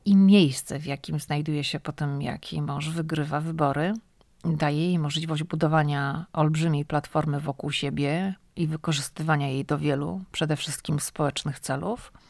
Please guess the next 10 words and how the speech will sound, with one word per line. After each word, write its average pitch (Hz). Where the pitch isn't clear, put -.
no 175
bo 160
innych 165
nie 220
wypada, -
tak? -
Nie 160
robi 156
żadnych 151
biznesów, 156